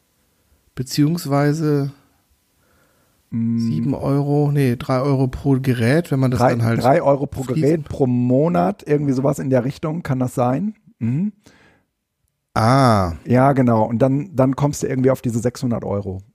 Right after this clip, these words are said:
Speaker 2: Mhm. Bei zwanzig Geräten und drei Euro sind das
Speaker 1: Ah, das ist
Speaker 2: sechs Euro,
Speaker 1: das wahrscheinlich
Speaker 2: sechzig im
Speaker 1: ein
Speaker 2: Monat
Speaker 1: Schul-,
Speaker 2: und,
Speaker 1: ja, okay,
Speaker 2: äh,
Speaker 1: dann
Speaker 2: ne,
Speaker 1: ist das
Speaker 2: dann
Speaker 1: ein Schultarif,
Speaker 2: Ja.
Speaker 1: der halt diese, äh, Lifetime,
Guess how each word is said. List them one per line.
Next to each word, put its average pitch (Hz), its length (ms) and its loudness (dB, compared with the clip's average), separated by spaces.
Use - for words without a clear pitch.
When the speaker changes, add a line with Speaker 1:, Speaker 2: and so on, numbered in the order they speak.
Speaker 2:
Mhm. 123 260 -6
Bei 123 140 0
zwanzig 139 400 0
Geräten 143 460 0
und 127 100 -2
drei 117 240 0
Euro 131 320 0
sind 131 160 -4
das 120 140 0
Speaker 1:
Ah, - 20 -4
das 131 100 2
ist 120 60 0
Speaker 2:
sechs 135 100 -2
Euro, 139 60 2
Speaker 1:
das 139 100 -4
wahrscheinlich 139 320 0
Speaker 2:
sechzig 123 180 0
im 127 40 2
Speaker 1:
ein 143 120 2
Speaker 2:
Monat 135 200 4
Speaker 1:
Schul-, 135 80 -6
Speaker 2:
und, 123 280 -4
Speaker 1:
ja, 120 300 0
okay, 123 100 0
Speaker 2:
äh, - 40 0
Speaker 1:
dann 123 80 -2
Speaker 2:
ne, 127 80 0
Speaker 1:
ist 131 80 0
das 120 60 0
Speaker 2:
dann 123 100 0
Speaker 1:
ein 120 40 0
Schultarif, 127 1200 0
Speaker 2:
Ja. - 60 -16
Speaker 1:
der 107 180 4
halt 113 260 -2
diese, 120 460 2
äh, 113 180 0
Lifetime, 110 840 0